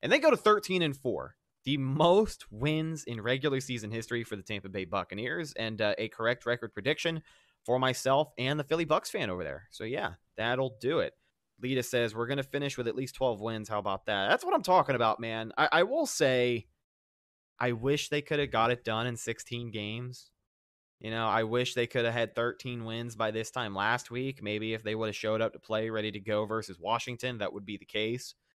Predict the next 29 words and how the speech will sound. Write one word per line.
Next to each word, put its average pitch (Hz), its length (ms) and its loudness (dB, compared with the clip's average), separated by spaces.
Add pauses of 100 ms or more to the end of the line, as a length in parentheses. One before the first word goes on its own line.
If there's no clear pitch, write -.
(460)
But, 101 280 -6
uh, 107 280 2
you 294 100 -2
know, 320 120 8
it 294 80 8
is 302 140 -2
what 277 120 6
it 262 80 8
is. 110 200 2
You, 139 160 -6
you 151 100 -10
gotta 160 160 2
take 160 260 0
it 151 140 -2
for 143 120 -4
what 131 180 2
it 120 100 0
is. 104 280 -2
And, 110 100 -4
I 110 40 -2
mean, 113 220 -6
guys, 123 500 4
with 120 160 -6
the 135 120 0
introduction 151 560 2
of 143 80 -2
a 123 60 0
seventeenth 127 640 -4
game, 127 520 -2